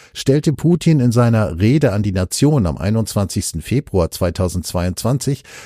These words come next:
die zeitnahe diplomatische Anerkennung der beiden Volksrepubliken in Aussicht, was einen Bruch der uno-Charta darstellt. Schlussendlich traten die beiden Volksrepubliken der Russischen Föderation bei. Die Aufnahme der beiden Volksrepubliken in die Russische Föderation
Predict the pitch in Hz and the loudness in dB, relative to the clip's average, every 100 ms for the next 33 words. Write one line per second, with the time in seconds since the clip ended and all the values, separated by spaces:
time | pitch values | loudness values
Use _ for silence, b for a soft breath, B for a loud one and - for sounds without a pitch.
0 | B 127 - 147 170 156 101 87 82 110 | B 0 2 2 2 2 2 2 2 0
1 | 98 107 101 107 113 - - 127 160 - | 0 2 2 2 0 -2 -2 0 0 0
2 | 95 98 110 113 110 107 110 - 95 85 | 0 2 2 0 0 0 -2 0 0 0
3 | - 98 85 78 101 117 95 - 117 151 | -2 -4 -2 -2 0 0 -2 0 2 2
4 | - 87 - - B B 95 87 85 85 | 2 -2 -4 -14 B B -2 -2 0 0
5 | 80 82 98 - 90 - 156 90 69 - | 0 2 2 2 0 2 2 2 0 -2
6 | 85 104 95 104 104 - - - - b | -2 0 0 0 -2 -2 -6 -6 -14 b
7 | b b b - 117 104 - 98 104 - | b b b 0 4 4 2 0 0 2
8 | 131 135 - 107 95 101 92 90 85 76 | 2 2 0 0 2 0 0 0 0 -2
9 | - 107 151 - 110 98 90 92 - 156 | 0 0 0 -2 -2 2 2 2 0 0
10 | 95 78 87 92 - 101 107 117 139 - | 0 0 -2 -2 -4 -4 -2 -2 -4 -2
11 | - 80 76 90 90 - b b b b | -2 -2 -4 -8 -10 -12 b b b b
12 | 135 - 175 - 147 123 107 90 98 85 | -2 2 0 2 4 4 4 2 2 0
13 | 85 - 92 101 - 117 95 95 110 104 | -4 0 0 0 0 -2 0 2 0 0
14 | 101 104 170 139 92 120 104 - 82 92 | 0 2 2 2 2 2 0 -2 -2 -2
15 | 82 85 - 110 131 | -2 -4 -2 0 0